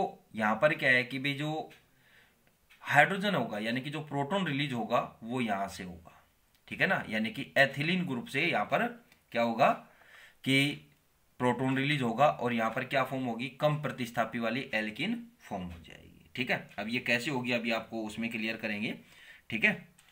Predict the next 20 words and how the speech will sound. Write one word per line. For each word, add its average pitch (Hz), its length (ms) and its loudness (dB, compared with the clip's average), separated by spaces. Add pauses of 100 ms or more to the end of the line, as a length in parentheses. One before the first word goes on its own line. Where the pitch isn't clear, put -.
(240)
एक 101 220 0
मैकेनिज्म 107 380 -2
बताएंगे। 104 400 -4
तो - 260 -8
यहाँ 107 180 0
पर 131 120 -2
आपको 131 220 -2
क्या 131 180 0
फॉर्म 139 200 -2
हो 127 100 -2
जाएगा 123 220 0
यहाँ 120 140 4
पर 170 220 -2 (2000)
सी 120 240 -2
एच 120 220 -2
थ्री 131 200 -2 (680)
एन 117 340 0 (1040)
सी 113 240 -4
एच 117 220 -4
थ्री, 120 180 -4